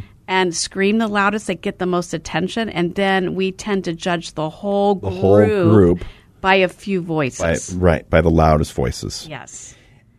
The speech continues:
Speaker 2: I, we're all guilty of that. I am.
Speaker 1: Absolutely.
Speaker 2: I know I am. I get
Speaker 1: Oh,
Speaker 2: at
Speaker 1: for
Speaker 2: times
Speaker 1: sure.
Speaker 2: it's, you, I get, and I wanna tune out those loud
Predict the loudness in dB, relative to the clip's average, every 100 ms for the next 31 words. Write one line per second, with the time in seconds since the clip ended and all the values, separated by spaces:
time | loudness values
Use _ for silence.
0 | -10 -10 -10 -10 0 0 4 6 6 6
1 | 2 2 -4 -8 -8 -10 -14 0 2 4
2 | 2 0 -6 -2 0 2 2 2 2 2
3 | -2 -6 -8 -2 -2 -2 -4 -8 -10 -8
4 | -4 -4 -6 -12 -18 -14 -10 -10 -8 -4
5 | -4 -4 -6 -4 -4 -2 -4 -8 -4 0
6 | 0 0 -4 -6 -6 -6 -6 -4 -4 -6
7 | -8